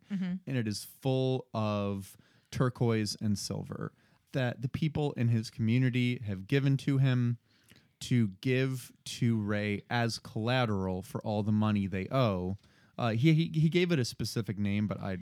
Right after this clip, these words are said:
Speaker 2: honestly, I
Speaker 1: Uh, the Chachimba, I believe. The Alina, the Chachimba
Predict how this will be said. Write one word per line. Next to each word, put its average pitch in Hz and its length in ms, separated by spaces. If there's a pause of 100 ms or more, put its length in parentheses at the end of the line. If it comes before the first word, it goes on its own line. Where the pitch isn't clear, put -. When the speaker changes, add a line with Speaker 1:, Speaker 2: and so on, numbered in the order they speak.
Speaker 2:
honestly, 92 400 (320)
I 110 80 (300)
Speaker 1:
Uh, - 20
the 185 160
Chachimba, 240 840 (160)
I 208 80
believe. 226 460 (1700)
The 165 280
Alina, 202 640 (300)
the 175 80
Chachimba 202 680